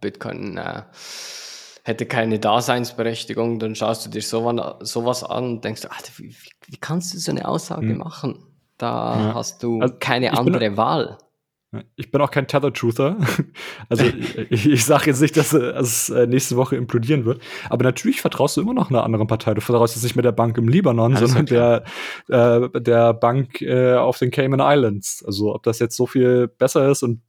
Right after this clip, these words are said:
Speaker 2: langfristig funktioniert, who knows?
Speaker 3: D-, d-,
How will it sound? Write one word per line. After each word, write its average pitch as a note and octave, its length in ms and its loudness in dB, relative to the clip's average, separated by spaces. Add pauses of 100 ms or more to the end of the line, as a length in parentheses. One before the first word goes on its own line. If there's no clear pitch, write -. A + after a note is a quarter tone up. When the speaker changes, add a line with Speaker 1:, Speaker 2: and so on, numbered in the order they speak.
(180)
Speaker 2:
langfristig C3+ 600 0
funktioniert, C3+ 500 -2 (760)
who A#2 80 0
knows? C3+ 240 -2
Speaker 3:
D-, - 160 -8
d-, - 140 -10